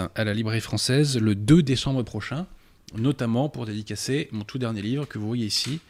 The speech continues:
qui est le tome trois, enfin mon tome trois de l'affaire Dreyfus, consacré notamment aux morts mystérieuses de l'affaire Dreyfus, et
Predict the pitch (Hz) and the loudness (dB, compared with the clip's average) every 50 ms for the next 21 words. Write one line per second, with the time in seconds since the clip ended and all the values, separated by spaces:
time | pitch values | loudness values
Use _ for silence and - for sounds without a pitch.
0 | - - - - _ _ _ - - 113 117 113 - - 127 123 107 - - - | -20 -20 -20 -20 _ _ _ -8 -4 -4 -4 -2 0 0 0 0 0 -2 -4 -2
1 | 127 131 160 - - - 107 101 101 117 160 170 - - 117 113 107 - - - | -2 -2 -2 -6 -8 -8 -4 -2 0 0 0 0 0 -2 -4 -4 -6 -6 -8 -8
2 | 117 139 - - _ _ _ - - - - - 107 123 123 117 - 120 110 101 | -8 -8 -10 -12 _ _ _ -20 -20 -20 -12 -4 -2 0 0 0 0 -2 -4 -4
3 | 104 98 - - 156 160 - - - - 127 117 - - - - - 123 101 - | -4 -6 -4 -4 -4 -2 -4 -6 -4 -4 -4 -4 -4 -6 -6 -4 -6 -6 -6 -8
4 | - - - - 113 127 147 - 131 117 104 117 156 - - - - - - - | -14 -20 -12 0 4 4 4 4 4 2 2 0 -2 -4 -10 -18 -20 -20 -20 -20
5 | - - - - - - - 123 117 135 151 135 139 131 - - - 113 120 135 | -20 -20 -20 -20 -20 -4 2 6 8 8 8 8 8 6 6 6 6 8 8 8
6 | 139 123 113 113 104 101 101 - 101 104 101 101 101 - - 160 - - - - | 8 6 6 4 4 4 4 2 0 0 0 -2 -2 -2 -2 0 0 0 -2 -2
7 | - - - - - - - - - - - - 123 127 123 120 113 107 98 95 | -4 -8 -10 -14 -18 -18 -20 -20 -20 -20 -8 -2 0 0 2 0 0 -4 -6 -8